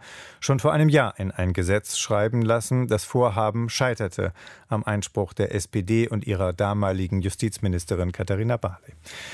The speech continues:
Jetzt haben die Sozialdemokraten ihre Haltung aber offenbar geändert, wohl auch unter dem Eindruck des Anschlags auf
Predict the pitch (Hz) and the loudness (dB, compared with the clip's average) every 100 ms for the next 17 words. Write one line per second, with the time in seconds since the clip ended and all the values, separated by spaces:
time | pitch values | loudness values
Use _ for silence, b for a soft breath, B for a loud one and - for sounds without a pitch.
0 | B B 143 165 - 147 156 147 131 123 | B B 0 2 2 2 4 2 2 2
1 | - 117 131 143 139 - 127 127 139 175 | 2 2 2 2 0 0 0 0 0 2
2 | 123 110 98 104 - 127 113 110 - 101 | 2 2 2 2 2 0 0 0 -2 -2
3 | 107 92 90 87 - - 101 117 135 135 | 0 0 0 -2 -4 0 2 4 2 2
4 | 123 120 - 117 170 - 120 113 107 110 | 0 2 4 4 2 0 0 2 0 0
5 | 104 113 110 107 - b b b b b | 0 2 2 0 -4 b b b b b
6 | b - 107 120 113 - 107 98 95 - | b -4 -2 0 0 0 0 0 -2 -6
7 | - 101 98 - | 0 0 0 -8